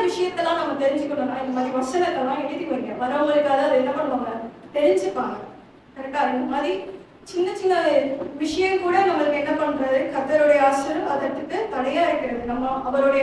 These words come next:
ராஜ்யத்தில் இருக்க வேணும்னா என்ன பண்ணணும்? நம்மளுக்கு இந்த பொறுமை, தாழ்மை,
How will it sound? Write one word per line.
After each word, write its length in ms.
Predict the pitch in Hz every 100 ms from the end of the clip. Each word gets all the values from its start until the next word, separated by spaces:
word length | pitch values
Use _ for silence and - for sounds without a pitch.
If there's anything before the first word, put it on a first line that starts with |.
| 269
ராஜ்யத்தில் 540 | 294 311 339 339 320 311
இருக்க 180 | 320 320
வேணும்னா 320 | 311 311 311
என்ன 100 | 302 320
பண்ணணும்? 380 | 311 262 254 240 - - - -
நம்மளுக்கு 360 | 262 285 285 277
இந்த 100 | 269 302
பொறுமை, 380 | 294 330 330 339 339
தாழ்மை, 380 | 294 302 294